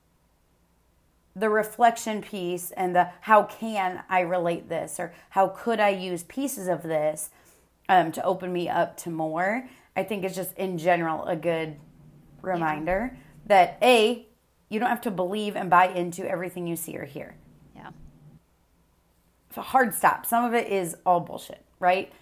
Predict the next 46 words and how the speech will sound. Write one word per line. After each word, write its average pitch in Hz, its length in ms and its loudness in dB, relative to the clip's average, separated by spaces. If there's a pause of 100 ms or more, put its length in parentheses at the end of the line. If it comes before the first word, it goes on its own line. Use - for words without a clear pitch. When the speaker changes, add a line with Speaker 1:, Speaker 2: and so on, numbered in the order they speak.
(260)
Speaker 1:
That's 196 320 6
true. 120 260 -4 (340)
Some 285 360 2
of 254 120 0
it, 208 200 0
though, 180 200 8
I 185 140 0
think 180 160 -6
it 175 100 -2
does 180 220 2
come 190 280 0
from 175 180 -6
a 165 40 -6
good 165 180 -10
place. 165 480 -10
And 175 200 -6
if 170 80 -8
you're - 160 -10
able 175 380 -4 (120)
to 170 240 -4
reflect 175 440 -6
and 175 120 -10
individualize 160 840 0
it, 165 280 0
Speaker 2:
Dive 165 120 -8
Speaker 1:
like, 180 100 2
Speaker 2:
deeper. 131 160 -10
Speaker 1:
that's 170 260 4
where 165 80 -8
some 151 160 -10
of - 60 -14
the - 60 -16
power - 280 -10
comes. - 440 -14 (200)
Speaker 2:
Yeah. - 300 -10 (1120)
I 208 140 0
think 285 320 -8 (380)
what 208 200 -4
keeps - 240 -16
coming 202 380 -10
up 180 180 -10
for 190 160 -8
me 185 220 -8
is 185 160 -10
just, - 200 -10
like, 175 180 -12